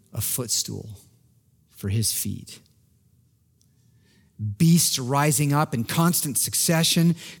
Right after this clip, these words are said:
constant opposition, frantically moving, pacing around the world, trying to cause disorder. Is God standing, worried, frantic, sleepless nights?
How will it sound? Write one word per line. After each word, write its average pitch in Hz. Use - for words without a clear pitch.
constant 175
opposition, 151
frantically 170
moving, 170
pacing 170
around 147
the 135
world, 160
trying 170
to 156
cause 156
disorder. 151
Is 113
God 156
standing, 170
worried, 165
frantic, 170
sleepless 170
nights? 165